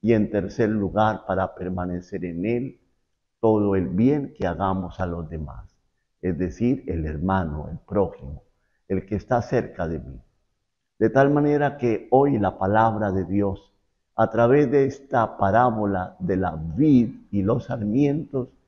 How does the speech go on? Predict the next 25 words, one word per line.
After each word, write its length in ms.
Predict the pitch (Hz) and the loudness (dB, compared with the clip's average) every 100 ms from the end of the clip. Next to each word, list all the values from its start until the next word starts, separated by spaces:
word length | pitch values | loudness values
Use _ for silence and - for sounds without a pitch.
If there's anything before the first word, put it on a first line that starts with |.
| _ _ _ | _ _ _
nos 220 | 113 104 | -2 0
está 320 | 104 - 123 | -2 0 0
invitando 720 | 127 117 110 - 127 120 95 | 2 2 -2 0 0 0 0
a, 240 | 90 85 - _ _ _ _ _ | -2 -2 -12 _ _ _ _ _
a 180 | 95 98 | -6 -2
todos 300 | - 156 143 | 0 2 2
nosotros 760 | 135 123 - 101 - 98 92 - _ _ _ | 0 0 0 -2 -2 -6 -6 -12 _ _ _
a 180 | - 95 | -6 -6
permanecer 720 | - 87 92 87 87 - 120 | -4 -4 -4 -4 -8 -6 -4
en 160 | 107 85 | -4 -6
Jesús. 540 | - - - - - _ _ _ _ _ _ _ | -12 -20 -20 -20 -20 _ _ _ _ _ _ _
Solo 400 | 127 120 113 117 | 6 6 4 4
permaneciendo 1000 | 104 95 95 95 90 - 131 127 123 104 | 2 4 2 0 -4 -2 0 0 0 0
en 200 | 90 73 | 0 -2
Él, 220 | 73 - _ _ _ _ _ _ _ _ _ | -6 -10 _ _ _ _ _ _ _ _ _
solo 380 | - 113 113 101 | 2 4 6 4
así 340 | 95 92 147 147 | 0 -2 -2 -2
podemos 540 | - 98 98 101 92 | 0 0 2 0 -2
dar 280 | 87 101 92 | -2 -4 -4
fruto 400 | - 165 160 139 | 2 2 2 0
y 80 | 101 | -2
bu-, 360 | 85 107 123 - | 0 0 0 0
y 120 | 123 | -4
fruto 420 | 98 127 139 - | 0 0 0 0
abundante. 760 | 117 117 110 98 104 76 - - | 0 0 0 2 0 -2 -10 -18